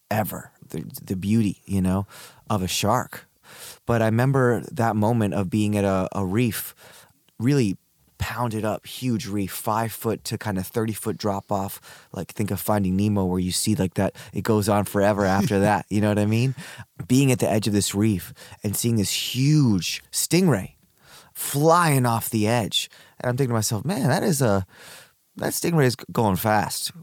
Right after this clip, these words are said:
Speaker 1: What's going on with that stingray?" And then I look up from there, and what's chasing after this thing is this monster, this v-, bus, this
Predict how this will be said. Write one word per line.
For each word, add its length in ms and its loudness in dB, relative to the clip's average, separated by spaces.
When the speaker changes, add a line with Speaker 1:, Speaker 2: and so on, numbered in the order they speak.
Speaker 1:
What's 260 -4
going 240 2
on 140 4
with 120 2
that 80 -6
stingray?" 300 2
And 100 2
then 80 2
I 60 4
look 400 2
up 160 2
from 220 0
there, 280 2
and 220 0
what's 240 -2
chasing 460 0
after 260 2
this 160 0
thing 240 -2
is 280 0
this 240 -2
monster, 800 2
this 320 -2
v-, 140 -8
bus, 720 2
this 380 0